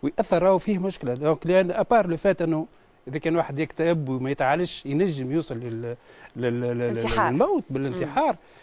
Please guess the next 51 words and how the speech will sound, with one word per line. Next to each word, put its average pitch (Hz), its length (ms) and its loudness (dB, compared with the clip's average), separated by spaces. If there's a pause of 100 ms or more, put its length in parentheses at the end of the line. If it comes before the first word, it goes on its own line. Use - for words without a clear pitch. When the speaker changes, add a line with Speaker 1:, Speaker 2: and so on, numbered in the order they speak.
(200)
Speaker 1:
يبطل 202 460 2
خدمته، 190 840 0
قرايته 175 400 0
ما 151 100 -2
عادش 151 180 0
ينجم 131 260 -6
يقرا، 202 480 2
ما 180 120 -6
عادش 147 240 -4
ينجم 139 380 -6
ي-، 131 180 -4 (320)
معاملاته 147 600 2
مع، 131 260 -8
في 127 140 -12
Speaker 2:
ما 135 100 0
عادش 254 160 0
ينجم 143 160 4
Speaker 1:
المجتمع 294 100 6
Speaker 2:
يرى 262 120 2
Speaker 1:
تكون 294 100 2
Speaker 2:
الناس. 311 140 2
Speaker 1:
مع-، 196 100 0 (280)
ما 127 80 -2
عادش 139 180 -2
يرج-، 127 320 -4
يرى 127 400 -4
الناس، 196 460 -2
ما 165 80 -2
عادش 190 300 0
يعمل 190 260 -4
حتى - 160 -12
شيء 277 220 -6
معناها. 123 360 -10 (100)
Speaker 2:
أي. 170 300 -4
Speaker 1:
آه، 127 320 -2
واذا 139 160 -4
كان 165 220 0
ما 139 120 -4
نعالجوش 123 520 -6
بالطبيعه، 156 460 -2 (500)
آه، 143 260 -4
هذا 127 220 -6
يخلي 147 540 -6
ال-، 139 140 -10
ال-، 135 180 -10
ال-، 127 280 -16
الحاله 156 280 -4
نتاعو 139 240 -2
تزيد 135 180 -10
تتعكر 131 460 -8
و-، 269 580 -6